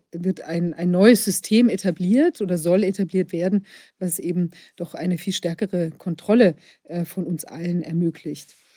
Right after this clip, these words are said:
Ja, wir haben jetzt zum, äh, Thema, äh, Finanzen einen Gast, auf den ich mich schon seit langer Zeit sehr freue. Und heute ist es endlich geglückt, dass wir ihn bei uns haben können. Es ist, äh, Professor, ähm, Richard Werner.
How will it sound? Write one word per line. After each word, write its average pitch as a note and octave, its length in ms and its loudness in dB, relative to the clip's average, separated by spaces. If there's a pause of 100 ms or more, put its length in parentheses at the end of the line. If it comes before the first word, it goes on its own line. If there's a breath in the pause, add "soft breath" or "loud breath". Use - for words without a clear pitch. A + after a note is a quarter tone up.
(280 soft breath)
Ja, A#3+ 200 6
wir G3+ 140 4
haben C4 180 6
jetzt A#3+ 340 2
zum, A3 380 6
äh, F3 220 -2
Thema, A#3+ 600 4 (360 soft breath)
äh, G#3+ 120 0
Finanzen G#3 760 4
einen G3 240 2
Gast, G#3+ 240 2
auf G3+ 100 -4
den G#3+ 160 2
ich F#3 100 -2
mich G3+ 140 2
schon G3 140 2
seit F#3+ 160 4
langer A#3+ 280 6
Zeit F3+ 320 -2
sehr G#3+ 240 0
freue. G#3+ 480 4
Und G3+ 200 -2
heute G3+ 200 0
ist F#3+ 120 -4
es G3 100 -6
endlich G#3+ 320 -6
geglückt, - 560 -4
dass G3+ 180 -2
wir F#3 100 -4
ihn F#3+ 140 0
bei F#3 160 -2
uns C#4 180 2
haben G3+ 220 -2
können. A3+ 300 -2 (320 loud breath)
Es G3 160 -4
ist, G#3 280 0
äh, G3+ 140 -2
Professor, G3+ 640 0 (440 loud breath)
ähm, G3 180 4
Richard G3+ 420 0
Werner. G3+ 460 2